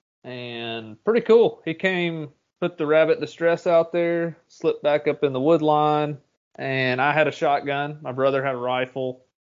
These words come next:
fully anticipating whatever coyote or whatever we're after to come out of this island of trees to our front left where the, he's set up with the rifle.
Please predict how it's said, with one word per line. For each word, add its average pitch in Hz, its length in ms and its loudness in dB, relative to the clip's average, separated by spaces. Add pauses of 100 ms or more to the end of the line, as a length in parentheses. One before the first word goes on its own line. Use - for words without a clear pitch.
fully 165 300 2
anticipating 139 960 -2 (220)
whatever 135 800 0 (200)
coyote 135 500 2
or 123 80 0
whatever 131 360 -2
we're 123 120 0
after 131 420 0
to 120 80 -6
come 131 220 -8
out 131 160 0
of 123 100 -2
this 117 280 -12 (100)
island 135 460 -2
of 113 80 -8
trees 143 420 -6
to 131 120 -8
our 113 120 -6
front 135 340 -6
left 127 540 0
where 127 220 0
the, 110 220 -6 (100)
he's 135 320 -4
set 131 200 0
up 127 120 2
with 131 100 -6
the 104 80 -12
rifle. 123 600 0